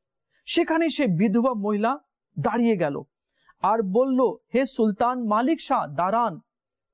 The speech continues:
একটি বিচার আছে যা আপনাকে করতে হবে। সে বিচার আপনি এই পুলের উপরে করবেন না কিয়ামতের দিন পুল সিরাতের উপরে করবেন?"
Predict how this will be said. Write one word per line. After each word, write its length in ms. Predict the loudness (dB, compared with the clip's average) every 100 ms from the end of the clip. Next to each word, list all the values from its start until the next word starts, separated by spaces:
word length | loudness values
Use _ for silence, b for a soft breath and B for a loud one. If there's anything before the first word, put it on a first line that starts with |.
| -8
একটি 200 | -2 2
বিচার 400 | 2 2 0 0
আছে 300 | -2 -4 -10 _ -4
যা 180 | 0
আপনাকে 400 | 0 -2 -4 -4
করতে 380 | -2 0 0 0
হবে। 300 | 0 -2 -6 -14 _ _ _ _ _ _ _ -8
সে 200 | 0 2
বিচার 480 | 2 2 2 0 -2 _ -2
আপনি 560 | -2 -2 0 0 0 0
এই 340 | 2 2 0 -6 _
পুলের 320 | 2 2 2
উপরে 260 | 2 0 -2
করবেন 560 | 0 0 2 0 -2 -6 _ _ _ _ -2
না 160 | -2
কিয়ামতের 640 | -2 -2 0 0 0 0 2
দিন 360 | 2 4 2 -4 _ _
পুল 140 | 0 0
সিরাতের 560 | -2 -6 -4 -2 0
উপরে 240 | 0 0 -2
করবেন?" 400 | -2 -4 -6